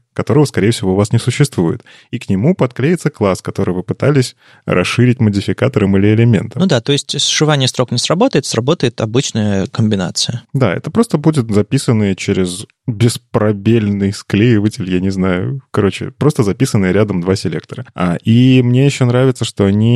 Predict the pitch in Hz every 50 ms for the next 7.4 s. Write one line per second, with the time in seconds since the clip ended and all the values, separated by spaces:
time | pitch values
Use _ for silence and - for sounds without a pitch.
0 | 120 117 113 104 95 95 92 101 101 - - 113 110 107 - 101 98 98 101 101
1 | 113 113 113 110 104 101 98 98 98 98 95 95 95 98 117 - - 120 107 95
2 | - - _ - 120 117 - - 90 92 92 - - 104 98 98 98 - - -
3 | 104 104 117 120 113 107 95 98 - - - - 104 98 - 98 95 - - -
4 | - 104 90 - - 101 95 - - 135 185 180 110 - - _ - 92 90 -
5 | - 113 - - 160 - - - - - - - 113 101 - - 117 - - 87
6 | - - 87 82 - 87 - - 95 95 - 87 - - 98 110 110 101 101 110
7 | 110 - - 104 85 82 - -